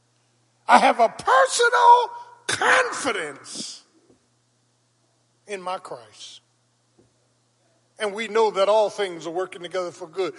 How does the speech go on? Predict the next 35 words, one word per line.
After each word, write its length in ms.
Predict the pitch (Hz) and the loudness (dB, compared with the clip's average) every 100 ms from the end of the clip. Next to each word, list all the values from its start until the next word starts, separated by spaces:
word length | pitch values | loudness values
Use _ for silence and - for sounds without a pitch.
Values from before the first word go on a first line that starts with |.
| - - - | -20 -18 -8
and, 100 | 226 190 | -8 -6
and 160 | 190 | -8
for 120 | - 180 | -6 -6
the 80 | |
good 260 | 165 208 185 | -2 -4 -4
for 100 | 180 | -8
them 220 | 180 185 | -8 -4
that 140 | 180 185 | -4 0
love 200 | 226 220 | 0 2
the 60 | |
Lord 240 | 220 220 208 | 2 2 0
and 60 | |
them 160 | 214 208 | -6 -2
that 120 | 196 | -4
are 60 | 190 | -2
called 300 | 214 226 - | 0 0 0
according 320 | 226 220 208 | -2 -2 -4
to 40 | |
his 60 | 185 | -6
purpose. 380 | 226 214 214 - - - | -4 -4 -6 -8 -20 4
Every 240 | 285 285 247 | 6 6 2
once 260 | 254 - | -2 -2
in 80 | 233 | -6
a 40 | |
while, 340 | 220 233 196 175 - - | 0 2 2 0 -8 -10
you 120 | 254 | -8
need 220 | 247 233 | -6 -6
to 100 | 220 | -6
pronounce 640 | - 226 208 233 226 214 202 | 0 0 2 0 -2 -4 -10
and 160 | 185 | -12
praise 400 | - 254 240 170 | -4 -2 -2 -10
him 80 | 175 | -16
for 140 | 160 170 | -12 -12
the 80 | |
promises. 720 | 156 196 143 120 - 131 - | -10 -12 -12 -16 -20 -20 -20